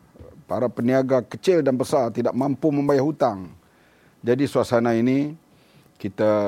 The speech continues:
mahu supaya keadaan politik tenang. Kita P H tetap menjadi pembangkang. Cuma beberapa perkara sahaja yang kita buat persetujuan,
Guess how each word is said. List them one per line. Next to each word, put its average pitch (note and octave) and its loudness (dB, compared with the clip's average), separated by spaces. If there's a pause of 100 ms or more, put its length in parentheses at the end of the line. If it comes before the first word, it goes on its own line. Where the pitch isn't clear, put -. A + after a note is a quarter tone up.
(380)
mahu G#2 0
supaya G#2+ -2 (160)
keadaan G#2+ -2
politik G#2 -4 (480)
tenang. G2+ -2 (720)
Kita C3+ 2
P C3 -6
H B2+ 0
tetap - 0
menjadi A2 0
pembangkang. F#2 -4 (640)
Cuma C3+ 0
beberapa B2 2
perkara B2 4
sahaja G#2+ 0
yang G#2 -4
kita G2 -6
buat G2 -4 (240)
persetujuan, G2 -4